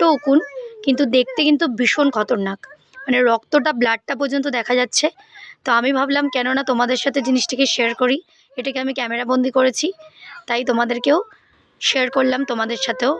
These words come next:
যে জিনিসটা দেখতে কিন্তু, এর পাগুলো দেখো পুরো কাঁকড়া বিছের মতো, মানে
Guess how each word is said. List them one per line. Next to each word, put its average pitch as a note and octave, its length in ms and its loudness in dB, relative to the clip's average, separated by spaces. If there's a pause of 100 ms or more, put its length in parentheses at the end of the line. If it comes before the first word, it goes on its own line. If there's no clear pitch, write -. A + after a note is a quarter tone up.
যে A#3+ 100 0
জিনিসটা B3 460 2
দেখতে A3+ 340 -2
কিন্তু, C4+ 260 0 (440)
এর B3 100 0 (100)
পাগুলো B3 440 4
দেখো C#4+ 200 0
পুরো D4 220 2
কাঁকড়া C4 440 -2
বিছের C#4+ 300 0
মতো, C#4+ 240 4 (1120)
মানে A#3 160 0